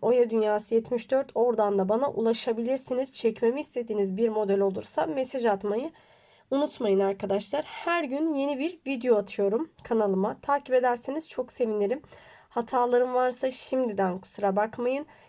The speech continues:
Yapacak olan arkadaşlarıma şimdiden kolaylıklar diliyorum.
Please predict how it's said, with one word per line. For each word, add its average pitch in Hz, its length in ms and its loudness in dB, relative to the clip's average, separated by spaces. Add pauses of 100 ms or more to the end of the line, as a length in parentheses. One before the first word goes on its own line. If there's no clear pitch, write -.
(100)
Yapacak 330 480 0
olan 302 320 4
arkadaşlarıma 254 1080 0
şimdiden 294 600 0
kolaylıklar 233 840 0
diliyorum. 202 480 0